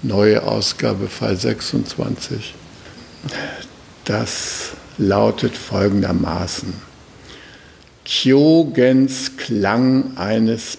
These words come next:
Bambusrohrs. Eines Tages fegte Kyogen Chikan die Böden,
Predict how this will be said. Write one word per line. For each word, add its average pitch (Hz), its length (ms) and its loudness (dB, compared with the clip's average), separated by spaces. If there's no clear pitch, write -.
Bambusrohrs. 98 1800 -2
Eines 143 760 4
Tages 123 640 0
fegte 117 680 -2
Kyogen 117 1040 0
Chikan 87 960 -4
die 113 160 -2
Böden, 120 960 2